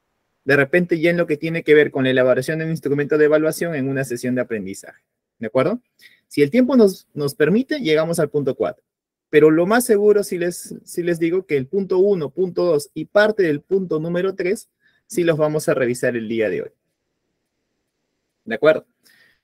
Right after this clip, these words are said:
Eso sería básicamente nuestro objetivo. Tenemos el objetivo logrado si inclusive llegamos a revisar algunas herramientas de realidad virtual o simuladores que podríamos incorporar en nuestra clase el día de hoy. ¿Sí? Ahora,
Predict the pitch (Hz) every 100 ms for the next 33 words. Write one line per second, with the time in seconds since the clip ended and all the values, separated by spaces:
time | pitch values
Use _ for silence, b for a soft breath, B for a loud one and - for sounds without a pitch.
0 | _ _ 151 175 196 175 180 175 160 170
1 | 185 165 160 165 170 165 147 - 127 147
2 | 101 - _ _ - 147 175 196 175 165
3 | 170 185 180 180 180 196 208 160 143 139
4 | 170 160 147 151 156 156 160 156 170 160
5 | 151 165 160 156 135 147 147 156 143 123
6 | 113 113 135 139 135 - 147 143 - _
7 | _ _ _ _ _ 131 - 165 165 160
8 | 156 143 220 - _ 151 139 135 147 143
9 | 147 131 127 113 117 123 127 123 117 113
10 | 110 107 95 78 62 - _ _ _ -
11 | 220 247 _ _ _ b b b b _
12 | _ - 131 90 -